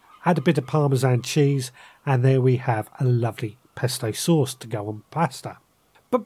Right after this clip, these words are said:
basil is actually very, very easy to grow, and it's possible, if we grow it indoors during the winter months, we can have basil growing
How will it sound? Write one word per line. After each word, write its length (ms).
basil 380
is 140
actually 260
very, 440
very 260
easy 360
to 120
grow, 580
and 120
it's 180
possible, 720
if 200
we 80
grow 300
it 140
indoors 720
during 260
the 60
winter 300
months, 380
we 200
can 160
have 340
basil 280
growing 440